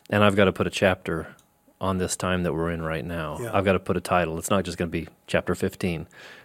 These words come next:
Speaker 1: It has to have a title." What title would you give the time that we're in right now?
Speaker 2: Ooh, that's a great question, though. Yeah,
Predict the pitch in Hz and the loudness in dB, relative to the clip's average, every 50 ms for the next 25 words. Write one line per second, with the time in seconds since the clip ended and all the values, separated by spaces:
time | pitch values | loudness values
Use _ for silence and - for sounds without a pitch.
0 | _ _ - 95 104 98 - - 90 82 82 - - 98 92 85 71 71 - - | _ _ -2 0 0 2 2 0 0 0 -2 -2 0 0 0 0 0 -4 -4 0
1 | 101 107 - - - 107 110 104 101 98 98 87 92 95 92 98 95 92 87 92 | 0 0 0 2 2 4 4 6 4 2 0 -2 -4 -4 0 0 0 0 -2 -6
2 | 87 92 90 - - - 101 104 98 98 95 92 - 90 87 90 92 87 82 82 | -6 -6 -6 -6 0 2 4 4 4 4 0 0 0 -2 -2 -2 -2 -4 -4 -4
3 | 80 78 65 87 87 87 87 - _ _ _ - - 127 123 123 123 120 120 131 | -6 -6 -6 -8 -8 -10 -10 -14 _ _ _ -4 4 6 8 10 10 10 8 6
4 | 131 - 117 98 104 120 127 123 - - 127 131 131 - 120 101 101 104 113 120 | 6 4 0 2 4 2 2 2 4 2 2 2 2 -2 -4 -4 -4 -4 -6 -8
5 | - _ - - - - - - - - - - - - - _ _ _ _ _ | -10 _ -20 -20 -20 -20 -20 -20 -20 -20 -20 -20 -20 -20 -20 _ _ _ _ _
6 | 117 120 123 117 | 10 10 10 10